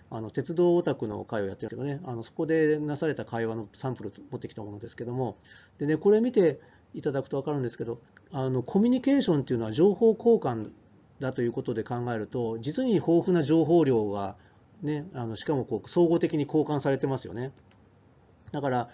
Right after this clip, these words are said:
あの、これを見たときに、あの、彼らのコミュニケーションの異常って何だろうっていうふうに思うわけですよね。だけど、もう一方でですね、こういったコミュニケーションってそんなに日常的じゃないですよね。よっぽど電車マニアの人でなければ、こういうコミュニケーションを普段はしないわけですね。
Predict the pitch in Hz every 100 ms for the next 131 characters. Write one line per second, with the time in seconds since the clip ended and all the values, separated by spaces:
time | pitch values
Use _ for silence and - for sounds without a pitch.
0 | - - _ - 123 120 202 220 233 185
1 | 135 120 113 - - 123 113 110 190 202
2 | 143 117 135 151 160 180 151 127 107 113
3 | 113 156 170 123 101 98 95 101 135 123
4 | 95 117 - 131 139 - _ _ _ _
5 | - 185 165 156 156 - _ 311 254 226
6 | 226 262 269 240 143 117 120 131 135 -
7 | _ _ - 226 233 226 233 233 240 240
8 | 240 185 131 120 - 208 214 214 190 185
9 | - 190 190 190 160 123 120 98 110 117
10 | 139 - _ _ _ 175 151 214 208 185
11 | 147 139 185 202 208 190 135 120 - 127
12 | 117 113 107 101 - 160 165 165 165 165
13 | 170 147 117 107 139 113 95 135 135 107
14 | 110 110 139 135